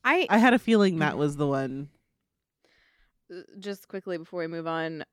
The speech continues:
Speaker 1: um, if you have a hydro jug, as I do, um, I don't reme-, recommend cleaning it with Dawn power spray, <laughs> power wash,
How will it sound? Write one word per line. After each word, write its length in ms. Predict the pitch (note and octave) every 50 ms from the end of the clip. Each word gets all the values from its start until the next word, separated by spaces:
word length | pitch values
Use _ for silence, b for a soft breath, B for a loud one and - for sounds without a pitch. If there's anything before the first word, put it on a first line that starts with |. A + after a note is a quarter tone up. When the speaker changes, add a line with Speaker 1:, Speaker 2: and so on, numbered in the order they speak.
| _ _ _
Speaker 1:
um, 280 | - F3+ F3 E3+ E3+ - -
if 160 | - F3+ -
you 120 | F3+ E3+ E3+
have 300 | F#3 - - F#3+ F3+ F3+ E3
a 100 | D#3 F3+
hydro 600 | - - F3+ F3 F3+ F3+ E3+ E3+ D#3+ D#3+ D#3+ E3
jug, 560 | E3 E3 - E3 D#3 D#3 D#3+ D#3+ E3 E3 F3 F3+ b b b b b b b b b _ _ _ _ _ _ _ -
as 180 | F#3+ F3+ F3 E3+
I 80 | E3+
do, 400 | E3 - E3+ E3+ E3+ E3+ E3+ E3+ b b b b b b b b b b -
um, 300 | - F#3+ F#3+ F3+ F3+ F3+ -
I 160 | - F#3+ F#3+
don't 340 | F#3+ G3 G3 F#3 G3+ G3 -
reme-, 360 | - G#3+ G#3+ G3+ F3 E3+ F3 - _ _ _
recommend 800 | F3+ F#3+ F3+ - - F3+ F3 E3+ E3 E3 E3 E3 E3+ E3 - - _
cleaning 420 | - - - F#3+ F3+ F3 E3+ E3
it 460 | D#3+ D#3+ D#3+ D#3+ - _ - - - _ _ _ _ _ _ _ _ _ _ _ _ _ _ _
with 280 | - F3+ E3+ D#3+ D#3+ E3 _ _ _ _ _ _ _ _ _ _ _ _ _ _ _ _ _ _ _ _
Dawn 440 | F#3 - F3 E3+ E3 E3 E3+ E3 F3
power 440 | F3 - F3+ E3 E3 E3+ E3+ F3 F3+
spray, 480 | - - - G3 F#3+ F#3+ G3 G3+ G3+ F3+ - - -
<laughs> 180 | - - _ _
power 260 | - F#3 E3+ F3+ F#3+
wash, 520 | F#3+ F#3+ F#3+ G#3+ F#3 - - - - -